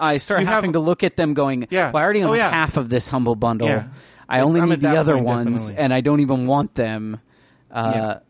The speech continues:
Speaker 1: for a while there, the Humble Bundle was, like, the best thing going.
Speaker 2: Oh my
Speaker 1: and,
Speaker 2: God.
Speaker 1: and now I look at it and go,
Speaker 2: I amassed this insane <laughs> library
Speaker 1: Yeah.
Speaker 2: of games.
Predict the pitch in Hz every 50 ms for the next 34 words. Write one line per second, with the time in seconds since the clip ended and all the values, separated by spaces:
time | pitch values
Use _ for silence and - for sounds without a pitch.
0 | _ _ - - 185 185 170 156 180 226 233 180 143 139 131 127 120 147 165 160
1 | 151 131 131 131 123 120 120 117 117 123 110 - 135 120 110 - 143 131 - -
2 | - 147 131 123 117 113 123 120 117 113 104 110 110 - - 127 123 170 180 170
3 | 143 120 127 - - 131 139 139 143 139 143 139 131 127 123 127 127 - 151 127
4 | 123 120 123 113 120 117 160 156 151 151 156 165 170 175 175 170 - - - 165
5 | 160 127 131 156 151 143 131 - - - 185 170 170 170 160 156 151 151 156 156
6 | 143 120 175 131 131 185 170 151 117 120 117 110 110 104 104 - - - - -
7 | 180 180 180 175 170